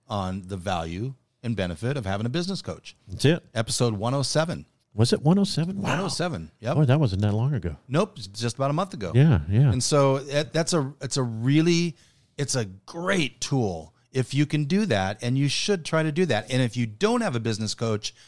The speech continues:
Speaker 1: you have to, you should mimic having a business coach. You know what I mean by mimic, right?
Speaker 2: No, no, explain that.
Speaker 1: Okay, so, um, find a podcast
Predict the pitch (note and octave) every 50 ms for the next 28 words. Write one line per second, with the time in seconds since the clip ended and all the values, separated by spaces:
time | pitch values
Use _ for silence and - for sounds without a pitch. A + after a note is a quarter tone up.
0 | _ _ _ _ _ _ - B2+ B2+ B2 C#3 C3+ C3+ - C3+ A2 A2 A2+ - -
1 | C#3+ C#3 C3+ - - C3 A2+ G#2+ A2+ B2+ D3+ F3+ G3+ G3 C3 F#2 - - - A#2
2 | G#2 F#2+ G2 G2 F#2+ E2+ D#2+ G2+ F#2 D2+ F2+ E2+ - - - E2+ D2 - - -
3 | - - _ _ _ _ - C3 C3+ C3+ C3+ C#3 C#3 C3+ B2 A#2+ A2+ A#2 B2+ D#3
4 | D3+ A#2 D#2+ D2+ - G2 G2 G2+ A#2 C#3+ F3 - C#3 D#3+ G3 E3+ F#2 E2+ G#2 A2+
5 | G2+ G2 G2 - - - B2 A#2 F#2+ E2 - F#2 F#2 - B2+ B2 C#3+ C3 - D#3+
6 | C#3+ C3+ C3+ C#3+ C3 C3 B2+ B2+ C3 - - _ _ _ _ _ _ _ _ _
7 | - B2 A2+ A#2+ C3 - - - G#2 F2 F2 E2 - - F2+ E2+ F2 G#2+ - -
8 | -